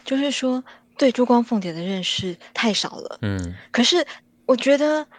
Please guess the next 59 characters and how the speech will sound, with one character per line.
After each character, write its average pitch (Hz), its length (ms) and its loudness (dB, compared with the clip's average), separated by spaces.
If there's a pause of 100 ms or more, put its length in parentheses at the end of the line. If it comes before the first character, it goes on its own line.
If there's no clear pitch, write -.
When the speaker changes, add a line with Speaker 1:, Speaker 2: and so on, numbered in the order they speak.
(360)
Speaker 1:
我 240 100 0
觉 254 140 4
得 285 120 4
现 285 220 0
在 254 140 2
我 202 80 2
们 175 120 -4
在 226 140 -2
讨 170 220 -8
论 202 160 -6
这 208 120 -2
些 202 220 -6
议 208 120 -2
题 170 140 -10
的 165 100 -8
时 165 120 -8
候， 175 80 -6
我 175 80 -6
们 165 140 -12
从 170 240 -10
来 185 180 -2
不 160 200 -12
会 185 180 -4
抛 175 240 -8
出 185 180 -6
一 180 60 -4
个 175 120 -6
我 165 60 -4
们 156 100 -10
是 - 120 -6
不 190 80 -6
是 190 40 -4
对 190 140 -4
这 185 120 -4
个 165 100 -2
物 170 160 -6
种 - 160 -12
认 156 160 -8
识 - 180 -2
太 - 200 -12
少 - 160 -6
了。 - 340 -12
Speaker 2:
嗯。 90 360 -4 (920)
Speaker 1:
我， - 120 -6 (100)
就 277 180 0
是 254 120 2
已 202 120 2
经 240 160 8
就 247 140 6
直 - 160 0
接 214 140 2
往 185 200 2
答 143 140 -4
案 180 200 -2
的 160 120 -6
方 165 200 -8
向 165 240 -10
去 - 300 -8
了。 - 160 -10